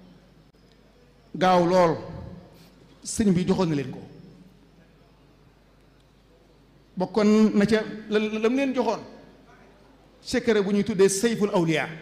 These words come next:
sayful aw-, awliya, nga xamante ne, ah, ngannaay la, xam naa, ngannaay la, ndax bu ñu demee ba soxla ko,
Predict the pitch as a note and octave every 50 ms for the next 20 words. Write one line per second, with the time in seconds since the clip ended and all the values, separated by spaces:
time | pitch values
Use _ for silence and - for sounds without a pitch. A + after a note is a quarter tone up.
0 | - - - - - - - - - - - - - _ _ _ _ _ - -
1 | - F#3+ F3+ - E3+ E3+ - G3 F3 F#3 F3 - - - F#3 E3+ D#3 D3+ D3+ C3
2 | - - - - - - - - - - - - - - - - - _ _ _
3 | _ _ _ _ _ - F#3+ E3 D3 E3 E3 E3+ E3 D#3+ F3 E3+ G3 C4 C4+ -
4 | - - - - F3 E3+ F#3+ F3 E3 F3 E3+ F3 F3 G#3 C#4 C#4 C4 G#3+ F3 D#3
5 | C#3 - - - A#3 F3+ D#3+ E3 D#3+ E3 E3+ G#3 C4+ - - - - - - -
6 | - - - - - _ _ - - - G3 F3+ F3 D#3+ D#3+ - - - - -
7 | - - F3 E3+ E3+ F#3 F#3 F#3+ F3+ F3 E3+ E3+ E3 F3 F3+ F3+ - - - -
8 | - - - - - - - - _ _ _ _ - - - G3+ E3+ F#3 E3+ -
9 | D#3 E3 E3+